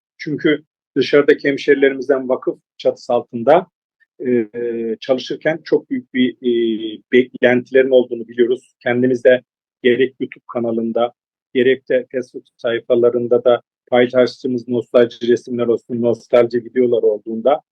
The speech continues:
e, çocukluklarını yaşıyorlar. O çağlardaki Kızılbölük'ü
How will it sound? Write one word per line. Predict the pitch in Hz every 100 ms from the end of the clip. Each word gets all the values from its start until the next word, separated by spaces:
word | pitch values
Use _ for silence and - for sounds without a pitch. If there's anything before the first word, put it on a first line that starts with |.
| _ _ _
e, | 127 123 113
çocukluklarını | 113 123 - 127 131 131 131
yaşıyorlar. | 131 123 135 127 131 - _ _ _ _
O | 147 147 147 - _ - - _
çağlardaki | - 127 131 127 123 123 123 - 143 -
Kızılbölük'ü | 123 117 127 127 123 120